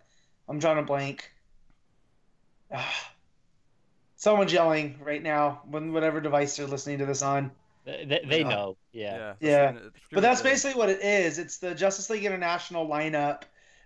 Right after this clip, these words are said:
Speaker 1: but just kinda hanging out and doing stuff. That's where you get the best blue and the gold. Um, and
Speaker 3: No,
Speaker 1: that's where
Speaker 3: see
Speaker 1: that joke from, from Miracle Man came from. The blue and the gold, the red and the yellow and
Speaker 3: Mm.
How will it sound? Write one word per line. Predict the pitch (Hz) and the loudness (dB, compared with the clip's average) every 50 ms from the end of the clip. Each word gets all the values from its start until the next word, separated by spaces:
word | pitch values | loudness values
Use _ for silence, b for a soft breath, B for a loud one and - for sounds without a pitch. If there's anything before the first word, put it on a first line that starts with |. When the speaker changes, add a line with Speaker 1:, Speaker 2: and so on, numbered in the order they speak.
| b b | b b
Speaker 1:
but | 156 143 160 160 151 - | -4 2 2 2 2 0
just | 143 127 170 170 165 - - | -2 -2 0 0 0 -2 -2
kinda | 170 160 160 160 151 | -2 -2 0 -2 -4
hanging | 143 151 151 147 147 143 147 | -4 -4 -6 -6 -4 -6 -4
out | 147 143 135 131 - | -2 -2 -2 -2 -4
and | 160 147 131 | -6 -6 -4
doing | 139 139 139 139 | -2 -2 -2 -2
stuff. | 127 - 139 131 | -2 -2 -2 -2
That's | 131 139 139 | -2 -2 0
where | 165 170 | 2 4
you | 165 | 4
get | 170 165 | 4 4
the | 170 160 | 2 4
best | 160 156 147 - - - 151 | 4 2 2 0 -6 -8 -4
blue | 147 151 156 | -2 0 0
and | 147 151 | 0 0
the | 151 | 2
gold. | 147 147 147 147 147 147 143 139 135 - b b b b b b b b b | 4 4 6 8 8 6 4 2 -2 -14 b b b b b b b b b
Um, | - 131 | 0 2
and | 135 135 135 135 131 131 131 131 131 - - - | 4 4 4 4 2 0 -2 -6 -8 -10 -6 2
Speaker 3:
No, | 156 202 | 4 6
Speaker 1:
that's | - 214 220 | 6 6 6
where | 226 | 6
Speaker 3:
see | 220 226 | 6 6
Speaker 1:
that | 190 165 | 4 2
joke | 143 - 190 202 196 - | 0 0 0 0 0 -2
from, | - 208 202 196 185 175 - _ _ | -2 -2 -2 -2 -2 -8 -12 _ _
from | - 190 185 | -8 -4 0
Miracle | 196 240 254 - 226 202 | 2 2 2 2 0 0
Man | 185 165 160 | 0 -2 -4
came | 131 165 156 147 | -6 -8 -8 -4
from. | - 147 143 143 139 | -4 -4 -4 -4 -8
The | 151 | -6
blue | 147 156 170 175 | -4 -2 0 0
and | 175 175 | -2 -2
the | 170 | -2
gold, | 151 160 165 165 160 147 143 | 2 4 4 4 2 0 -2
the | 151 | -2
red | 151 156 156 147 | 0 0 0 0
and | 147 151 | -2 -2
the | |
yellow | 147 147 147 147 147 143 | 0 2 2 2 2 0
and | 143 139 135 131 | -2 -6 -8 -12
Speaker 3:
Mm. | - 147 147 139 127 | -12 -12 -10 -10 -12